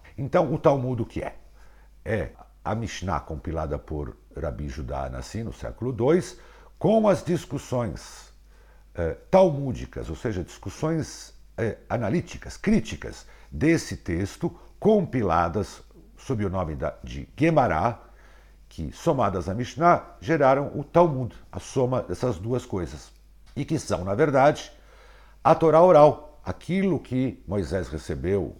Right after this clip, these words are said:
no Sinai, foi desenvolvendo, foram, foi se aplicando aos casos específicos, criando, gerando a jurisdição, todos os casos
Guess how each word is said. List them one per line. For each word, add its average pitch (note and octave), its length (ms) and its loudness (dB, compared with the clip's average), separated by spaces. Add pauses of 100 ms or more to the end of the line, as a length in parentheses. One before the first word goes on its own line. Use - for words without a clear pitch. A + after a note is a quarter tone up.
no C#2+ 100 -12
Sinai, A2 680 -4
foi C#3+ 240 0
desenvolvendo, F#2 880 -4
foram, A2+ 420 -2 (300)
foi A#2 140 -4
se D3 180 0
aplicando C#3+ 760 2
aos F#2 140 -4
casos E2 420 -4
específicos, C#3 760 -6
criando, C#3+ 600 0
gerando C3+ 500 0
a D#2 40 -2
jurisdição, G2 840 -4
todos B2 340 -6
os B2 140 -10
casos A2+ 580 -4